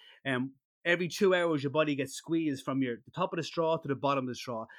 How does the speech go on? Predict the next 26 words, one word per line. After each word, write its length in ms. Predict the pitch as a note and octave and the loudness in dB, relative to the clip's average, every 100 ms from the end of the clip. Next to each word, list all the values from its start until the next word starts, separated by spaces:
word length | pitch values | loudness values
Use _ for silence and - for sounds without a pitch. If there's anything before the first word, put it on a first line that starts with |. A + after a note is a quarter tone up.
| - | -6
and 80 | D#3+ | -4
it 80 | - | -2
keeps 220 | G#3+ E3 | 0 2
everything 360 | G3+ F3+ E3 | 2 2 2
moving 280 | D#3+ E3+ D#3+ | 4 4 4
in 60 | D3 | 2
the 80 | C3+ | 2
right 180 | C3 | 0
direction. 440 | C3+ A#2+ A2+ - B2 | -2 -4 -6 -8 -4
That 200 | E3 - | -4 0
peristalsis 720 | F3 E3+ - E3 E3 D3+ C3 _ _ | 0 0 0 0 -2 -6 -16 _ _
effect 340 | B2+ E3 C#3+ _ _ _ _ | -6 -2 -2 _ _ _ _
takes 160 | - C#3+ | -8 -4
place 300 | D#3+ D3+ C#3+ | -4 -2 -4
every, 300 | C3+ C#3 C3+ | -4 -4 -4
every 240 | C3+ C3 B2+ | -4 -4 -6
two 200 | - C#3 | -4 -2
hours. 280 | C3 A#2+ A2 | -2 -4 -6
But 80 | C#3 | -6
if 80 | C#3 | -6
you 100 | F3 - | -8 -4
consume 420 | E3+ - F3 D3 | -4 0 2 0
food, 320 | - E3 D3 C3+ | -2 -2 -2 -4
you 100 | A2+ | -10
stop 320 | - D#3+ - B2+ | -2 -2 -2 -8
that. 160 | F#2+ | -10